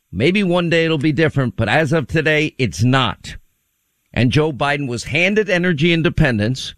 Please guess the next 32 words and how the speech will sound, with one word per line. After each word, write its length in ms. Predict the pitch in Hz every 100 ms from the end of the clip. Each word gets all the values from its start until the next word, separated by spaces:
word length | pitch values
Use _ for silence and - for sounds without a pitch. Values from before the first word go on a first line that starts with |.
| _ _ _ _
He 120 | 139
was, 240 | 139 113 - 120 -
America 520 | 117 127 170 175 170
was 200 | 139 107
a 60 | 117
net 340 | 113 127 214
exporter 540 | 190 180 - 185 175 156
of 80 | 147
energy, 600 | 147 123 92 104 127 131 _ _ _ _ _
and 300 | - 127 123
giving 340 | 92 180 208 202
in 160 | 180
to 140 | 151 160
the 140 | 127
radical 680 | 107 104 123 156 180 175 175
left 400 | 160 139 131 -
of 160 | 131 95
his 220 | 160 156
party, 600 | - 185 151 113 123 127 _ _ _ _ _
he 160 | - 165
decided 600 | 165 151 165 143 147 120
to 160 | - 147
abandon 560 | 104 90 160 180 165
those 240 | 147 131 -
policies, 840 | 127 117 101 95 101 98 123 - _ _ _ -
artificially 640 | 156 214 220 220 - 196
reduce 460 | 175 131 170 175 -
the 120 | 147
world's 340 | 151 175 165
supply 380 | 131 - 160 165
of 120 | 131
energy, 640 | 165 175 120 98 104 127